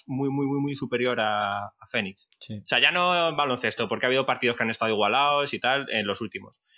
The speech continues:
Speaker 1: Pero, pero mentalmente daba la sensación todo el rato de que Milwaukee estaban todos súper centrados en los partidos y que Phoenix estaban un poquito alterados,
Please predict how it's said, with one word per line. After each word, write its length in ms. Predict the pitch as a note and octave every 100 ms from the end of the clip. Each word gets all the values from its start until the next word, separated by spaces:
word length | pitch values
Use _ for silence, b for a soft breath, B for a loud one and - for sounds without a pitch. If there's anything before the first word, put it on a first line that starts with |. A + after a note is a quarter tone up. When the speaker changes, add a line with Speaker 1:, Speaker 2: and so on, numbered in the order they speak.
| b _
Speaker 1:
Pero, 600 | A2 G#2 G#2 G#2+ G#2+ G#2+
pero 160 | A#2 A2+
mentalmente 500 | A2+ C#3 D3 D3+ D#3
daba 160 | D3+
la 80 | D3+
sensación 360 | D#3 D3 C3 A2+
todo 160 | B2+
el 60 | C3
rato 220 | C#3 C#3+
de 80 | C3+
que 100 | B2
Milwaukee 340 | A2+ A#2+ B2+
estaban 260 | C3+ C3 C3
todos 260 | A#2 G#2+ -
súper 260 | A#2+ A2+
centrados 340 | A2 G#2 A#2+ B2+
en 80 |
los 100 | B2+
partidos 500 | B2+ A2+ B2+ C3 D3+ D3
y 60 | A#2+
que 100 | G#2+
Phoenix 460 | B2+ B2+ C3+ C3+ B2
estaban 360 | - A#2 A#2+
un 180 | B2 A#2
poquito 1700 | A#2+ A#2+ A#2+ B2+ B2+ B2 B2+ B2+ B2+ B2 A#2+ A#2 A2+ G#2 G#2 A2 _
alterados, 580 | A2+ - G2+ F#2 -